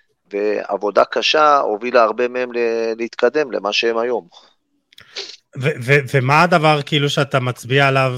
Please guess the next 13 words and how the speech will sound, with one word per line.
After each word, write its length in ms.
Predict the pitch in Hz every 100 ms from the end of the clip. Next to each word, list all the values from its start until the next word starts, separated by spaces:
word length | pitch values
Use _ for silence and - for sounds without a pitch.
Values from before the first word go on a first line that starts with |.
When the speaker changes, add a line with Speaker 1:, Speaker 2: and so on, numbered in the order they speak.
| 123
Speaker 2:
מבחינת 600 | 120 123 - 127 131 139
השינוי 1040 | 131 120 - - - - - 143 135 147
המשמעותי, 800 | 156 151 127 135 120 120 151 151
או 140 | 143 123
ה-, 380 | 123 120 117 117 - - - -
אה, 240 | 123 123 127 -
התוויית 460 | 127 123 135 156
הדרך 500 | 160 123 147 156 135
ה-, 160 | 139 127
המשמעותית 600 | 123 127 - 131 120 147
ביותר 280 | 131 131 139
של 180 | 131 131
פטריק? 460 | - 123 135 139